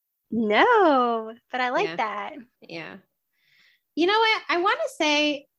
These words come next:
Speaker 2: wasn't there another shortage of something that was related to, like, global warming too? Something, maybe chocolate? I don't know. I feel like we've talked about something recently.
Speaker 1: Yeah, we talked about a chocolate shortage that was predicted a few years ago. Um,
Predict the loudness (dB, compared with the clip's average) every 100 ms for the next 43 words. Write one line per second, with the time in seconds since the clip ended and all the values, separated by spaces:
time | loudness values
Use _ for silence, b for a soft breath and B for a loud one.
0 | -8 -8 -6 -6 -2 0 0 -2 -4 -4
1 | -6 -8 -16 -16 -10 -4 -4 -4 -4 -6
2 | -10 -18 _ _ _ -8 -8 -8 -8 -6
3 | -6 -6 -8 -8 -8 -8 -8 -10 -10 -8
4 | -8 -10 -10 -8 -8 -8 -6 -6 -8 -10
5 | -14 -12 -10 -10 -10 -14 -18 -10 -8 -6
6 | -6 -6 -6 -8 -6 -6 -6 -12 -12 _
7 | -6 -4 -2 -2 -2 -4 -6 -4 -6 -6
8 | -4 -4 -6 -4 -4 -4 -8 -12 -8 -8
9 | -8 -8 -10 -10 -6 -4 -4 -2 -4 -2
10 | -2 0 -2 -6 -4 -4 -6 -6 -6 -8
11 | -6 -4 -4 -6 -8 -6 -6 -8 -8 -10
12 | -6 -8 -8 -10 -8 -6 -8 -14 _ _
13 | _ _ _ _ -8 -6 -8 -10 -12